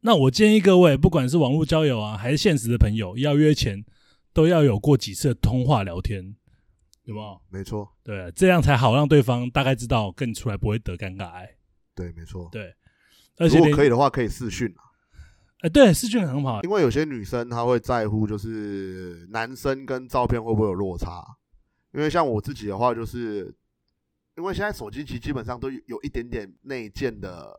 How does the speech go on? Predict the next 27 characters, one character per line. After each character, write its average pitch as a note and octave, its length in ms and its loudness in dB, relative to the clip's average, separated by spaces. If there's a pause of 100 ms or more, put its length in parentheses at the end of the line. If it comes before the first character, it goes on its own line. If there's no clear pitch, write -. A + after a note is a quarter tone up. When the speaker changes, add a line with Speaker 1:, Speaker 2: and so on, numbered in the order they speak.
(100)
Speaker 2:
美 G2+ 240 -14
肌。 G2+ 360 -16 (760)
Speaker 1:
哎。 F3+ 120 0
Speaker 2:
那 C#3 60 -4
你 D3+ 100 -4
也 C3 60 -2
知 B2 40 -2
道 D3 80 0
我 C3 60 2
这 C#3 100 -2
个 B2+ 80 -4
人 A2+ 100 -4
比 G2+ 60 -4
较 A#2 80 -2
阳 A2+ 340 -6
光， A2 260 -6
我 G#2 120 -10
的 G#2 80 -10
肤 B2 240 -14
色 A#2+ 200 -2
会 B2 100 -2
比 A2 40 2
较 G#2+ 140 -2
偏 A2+ 200 0
小 E2+ 220 -10
麦 F#2 180 -12
色。 E2+ 240 -14